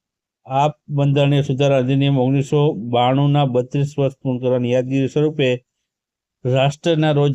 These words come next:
રાષ્ટ્રીય પંચાયત દિવસની ઉજવણી. મિત્રો રાષ્ટ્રીય પંચાયત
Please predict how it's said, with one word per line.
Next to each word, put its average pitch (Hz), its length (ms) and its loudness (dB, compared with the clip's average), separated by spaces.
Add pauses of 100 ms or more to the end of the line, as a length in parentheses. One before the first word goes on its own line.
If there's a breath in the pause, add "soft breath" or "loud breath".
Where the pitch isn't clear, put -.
રાષ્ટ્રીય 131 440 0
પંચાયત 139 360 0
દિવસની 143 480 0
ઉજવણી. 139 360 2
મિત્રો 143 180 0
રાષ્ટ્રીય 139 460 0
પંચાયત 147 520 2